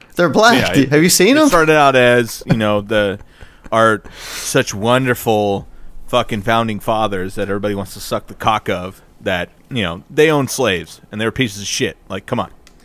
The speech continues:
Speaker 2: Um, thought that the general public was too dumb to vote people in, <laughs> and then it turned into a racist thing.
Speaker 1: Well, it's good to see some things never change.
Speaker 2: Ugh.
Speaker 1: <laughs>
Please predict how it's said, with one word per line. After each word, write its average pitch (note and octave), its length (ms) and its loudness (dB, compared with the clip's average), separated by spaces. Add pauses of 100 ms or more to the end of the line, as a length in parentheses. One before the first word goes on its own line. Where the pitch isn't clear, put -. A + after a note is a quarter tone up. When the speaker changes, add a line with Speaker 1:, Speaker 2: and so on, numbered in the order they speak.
(840)
Speaker 2:
Um, G2 520 -2 (1200)
thought A2+ 300 0
that A2 140 -2
the A2 60 -12
general A#2+ 240 -2
public A2+ 340 -4
was A2+ 140 -6
too - 160 -4
dumb G#2 520 -2 (180)
to A2+ 100 -4
vote G2+ 200 -4
people F#2 320 -8
in, F2+ 220 -14 (200)
<laughs> - 200 -20
and G3 140 -2 (120)
then C3 120 0
it D3+ 120 -4
turned B2+ 260 -2
into G#2+ 360 -4
a G#2+ 40 -4
racist B2 500 -4
thing. D#2 280 -14 (1800)
Speaker 1:
Well, C#3 400 4 (300)
it's - 140 -4
good G#3+ 160 2
to C#3+ 40 2
see D3+ 220 4
some B2+ 240 2
things A#2 260 2
never A2 200 2
change. A2 500 -2 (440)
Speaker 2:
Ugh. A#2 320 2 (340)
Speaker 1:
<laughs> - 320 2